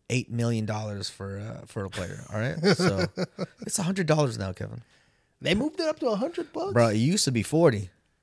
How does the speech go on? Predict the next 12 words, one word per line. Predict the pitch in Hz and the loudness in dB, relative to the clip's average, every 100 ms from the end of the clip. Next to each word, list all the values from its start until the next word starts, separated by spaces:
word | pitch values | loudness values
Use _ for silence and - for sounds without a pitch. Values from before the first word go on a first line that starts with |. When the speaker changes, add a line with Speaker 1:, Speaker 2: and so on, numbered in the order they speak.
| _ _ _ _ _ _ | _ _ _ _ _ _
Speaker 1:
Then | 95 95 | -6 -4
it | |
went | 92 90 | -4 -6
to | 92 | -6
sixty. | - 110 110 - 127 131 131 _ _ - | -4 -2 -4 -6 -8 -10 -12 _ _ -12
Then | 95 | -8
it | |
went | 95 92 | -6 -8
to | - - | -10 -4
eighty. | 107 113 135 147 | -2 -2 -4 -8
Speaker 2:
Fuck. | - - - - 87 90 87 60 73 | -14 -18 -16 -12 -10 -8 -8 -8 -2
Speaker 1:
Now, | 107 123 170 180 175 156 | 0 2 2 0 -4 -10